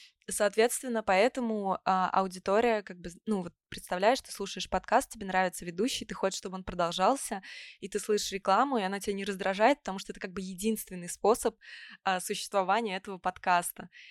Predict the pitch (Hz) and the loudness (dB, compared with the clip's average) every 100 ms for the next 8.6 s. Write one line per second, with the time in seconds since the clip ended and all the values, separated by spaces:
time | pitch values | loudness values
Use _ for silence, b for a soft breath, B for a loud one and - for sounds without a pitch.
0 | B - 196 - 185 226 - 226 220 208 | B -10 -10 -4 2 2 2 2 2 4
1 | 185 170 175 - - 190 - 175 - 180 | 2 -2 -6 -6 -4 -4 -2 -2 -2 -12
2 | - 190 202 180 190 - 208 214 233 - | -10 -2 0 2 0 -2 0 2 2 0
3 | 196 180 180 190 185 180 175 277 330 269 | -8 -8 -10 -6 -6 -6 -8 -6 -6 -6
4 | 226 - 180 202 226 262 220 185 175 170 | -8 -10 -6 2 4 2 -4 -8 -10 -6
5 | 214 247 - 180 208 233 233 196 180 185 | -4 -4 -6 -6 -2 -2 -2 -10 -10 -10
6 | 180 196 220 185 185 208 190 175 185 - | -8 -6 -4 -4 -4 -4 -6 -6 -8 -4
7 | 180 170 - - - B B B B B | 0 0 0 -12 -18 B B B B B
8 | B _ - 170 165 143 | B _ -20 -10 -8 -8